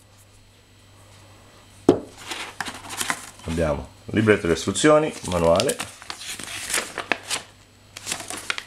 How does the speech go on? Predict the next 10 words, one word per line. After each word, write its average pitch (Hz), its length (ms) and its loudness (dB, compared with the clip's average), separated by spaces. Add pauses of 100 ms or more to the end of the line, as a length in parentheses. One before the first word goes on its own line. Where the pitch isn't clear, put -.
(1400)
rigorosamente 80 680 4
in 78 80 2
inglese, 113 560 6 (4000)
la - 140 8
registrazione 87 1120 4 (1600)
e 131 120 6
poi 98 340 6
tutti 85 280 2
gli - 20 8
accessori 82 680 4